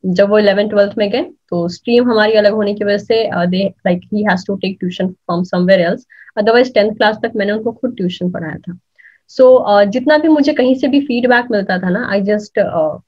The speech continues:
collected that and I thought कि क्यों ना मैं थोड़ा सा अपना जो दायरा है उसको बढ़ाऊं, मैं किसी और को भी पढ़ा के देखती हूँ कि क्या उनको भी चीजें समझ में आती है या नहीं।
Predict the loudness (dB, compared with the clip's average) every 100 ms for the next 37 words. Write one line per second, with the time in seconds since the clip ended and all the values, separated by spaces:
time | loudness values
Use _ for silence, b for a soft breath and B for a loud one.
0 | -2 0 0 0 2 2 2 -2 -2 -2
1 | -2 -4 0 0 0 -2 -8 -8 -4 -2
2 | 0 0 -2 -2 0 0 -2 -4 -4 -2
3 | -2 -2 -2 -2 0 0 0 0 -2 -4
4 | -4 -4 -8 -18 _ _ _ _ -6 -4
5 | -4 -4 -2 2 2 2 0 0 0 -2
6 | -2 -6 -6 -4 -4 -4 -6 -2 0 0
7 | -2 -2 -2 -4 -4 -4 -2 -2 -2 -2
8 | -4 -6 -6 -8 -6 -8 -10